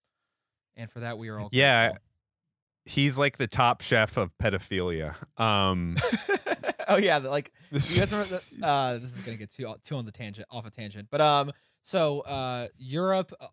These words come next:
Speaker 1: has apparently been also been attacking, uh, and Google, uh, in recent years. Google, uh, Europe actually has a, like, the European Union has a pretty good antitrust regime comparatively to the U S. Like, they actually cracked down.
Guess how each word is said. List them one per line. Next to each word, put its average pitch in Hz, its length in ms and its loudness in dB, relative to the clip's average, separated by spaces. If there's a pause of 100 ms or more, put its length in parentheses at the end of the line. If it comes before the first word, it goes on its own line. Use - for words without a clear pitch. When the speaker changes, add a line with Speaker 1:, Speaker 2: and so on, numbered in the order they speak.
Speaker 1:
has 139 160 -6
apparently 131 380 -10
been 123 140 -12
also 123 280 -8
been 120 180 -10
attacking, 113 760 -12
uh, 107 220 -10
and 120 200 -10 (180)
Google, 131 560 -6 (240)
uh, 107 280 -8
in 110 160 -8
recent 120 300 -12
years. 113 220 -12
Google, 202 320 -4
uh, 147 160 -6
Europe 202 320 2
actually 156 240 -6
has 117 100 -8
a, 117 160 -10 (440)
like, 120 140 -8
the 123 80 -10
European 151 340 -6
Union 120 240 -12
has 107 160 -16
a 101 40 -18
pretty 127 380 -12
good 117 260 -12
antitrust 104 600 -12
regime 95 580 -12 (540)
comparatively 107 760 -14
to 98 100 -20
the 95 200 -20
U 101 240 -14
S. 92 280 -12
Like, 101 120 -16
they 120 140 -10
actually 120 240 -10
cracked 104 340 -14
down. 123 480 -10